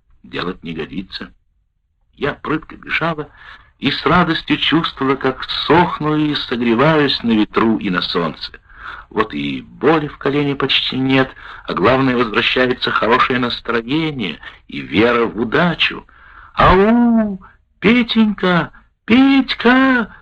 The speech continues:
продолжала я кричать. Вдруг услышала, сзади сигналит машина, еле успела спрыгнуть в кювет. Это, считайте, гуманный попался шофер.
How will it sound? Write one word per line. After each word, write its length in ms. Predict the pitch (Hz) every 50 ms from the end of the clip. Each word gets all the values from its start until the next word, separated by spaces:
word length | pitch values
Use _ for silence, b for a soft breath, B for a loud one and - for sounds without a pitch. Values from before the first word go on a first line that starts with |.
| B _ -
продолжала 540 | 120 135 127 113 120 113 107 113 120 117 113
я 160 | 107 107 107
кричать. 600 | 104 - 107 107 - - 117 104 90 90 - - - _ _ _ _ _ _ _ _ _ _ _ _ _ _ -
Вдруг 340 | - - - - 175 175 -
услышала, 540 | 143 - - 156 160 - - 120 110 117
сзади 340 | 131 - - 147 156 165 151 147
сигналит 540 | - - 151 131 123 139 160 165 160 -
машина, 540 | - 156 160 - - 131 117 101 95 - - - -
еле 280 | - - 131 160 170 190
успела 340 | 185 - - 196 185 185 180
спрыгнуть 520 | 180 - - 196 196 190 143 143 139 -
в 80 | - -
кювет. 460 | - 165 160 151 120 92 - - b b b b b b b b b _ _ _ _ -
Это, 240 | - 90 - -
считайте, 800 | - - - - 104 92 - 87 87 95 95 - 113 104 - - _ _ _ _ _ _ _ _
гуманный 760 | - - 98 98 90 90 92 92 90 95 98 98 101 104 98
попался 600 | - - 98 92 - - - - - - - -
шофер. 500 | - - - - - - - - - -